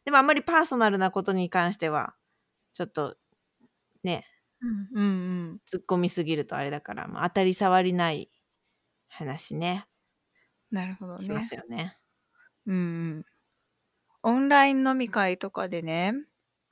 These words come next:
Speaker 2: 一番最初の会話、なんていうかな、アイスブレイクみたいな時に、こう、何を飲んでるのかっ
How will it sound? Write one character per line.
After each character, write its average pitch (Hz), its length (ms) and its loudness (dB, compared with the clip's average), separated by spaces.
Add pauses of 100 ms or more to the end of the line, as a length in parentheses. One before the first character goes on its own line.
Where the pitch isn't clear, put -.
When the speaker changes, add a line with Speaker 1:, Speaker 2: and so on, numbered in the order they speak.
(420)
Speaker 2:
一 214 220 -4
番 262 240 2
最 240 240 0
初 - 140 -4
の 220 140 -2
会 208 320 -2
話、 208 100 -6 (200)
な 233 160 0
ん 202 60 -2
て 185 120 -10
い - 40 -4
う 170 40 -10
か 170 100 -6
な、 160 180 -6
ア 196 60 2
イ 214 80 2
ス 214 140 -6
ブ 214 120 0
レ 202 100 2
イ 180 80 -2
ク - 100 -10
み 175 140 -8
た 202 200 -8
い 170 60 -8
な 165 120 -10
時 - 300 -12
に、 190 460 -6 (1000)
こ 185 220 -4
う、 185 40 -2
何 254 240 6
を 196 80 4
飲 196 180 4
ん 190 80 0
で 175 120 2
る 170 120 -4
の 165 120 -6
か 170 140 -2
っ 170 80 -10